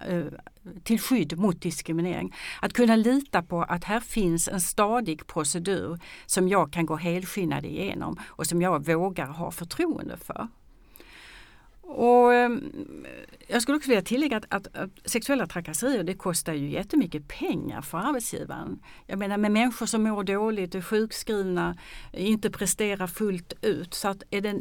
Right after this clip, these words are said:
någon som egentligen har intresse av att avtalsreglera detta och, och få slut på sexuella trakasserier, den mån det går att,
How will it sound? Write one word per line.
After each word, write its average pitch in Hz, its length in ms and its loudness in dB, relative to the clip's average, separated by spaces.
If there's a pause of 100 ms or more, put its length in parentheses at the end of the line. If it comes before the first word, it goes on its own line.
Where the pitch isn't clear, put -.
(140)
någon 185 500 2
som 175 160 -2
egentligen 220 360 -2
har 156 160 -2
intresse 180 540 -2
av 139 340 -4
att 165 160 -4
avtalsreglera 160 920 -4
detta 160 400 -6
och, - 380 -6
och 160 120 -6
få 170 140 -6
slut 175 380 0
på - 120 -6
sexuella 190 480 -2
trakasserier, 170 600 -2
den 160 180 0
mån 156 220 2
det 165 80 -2
går 156 180 -2
att, 156 140 -4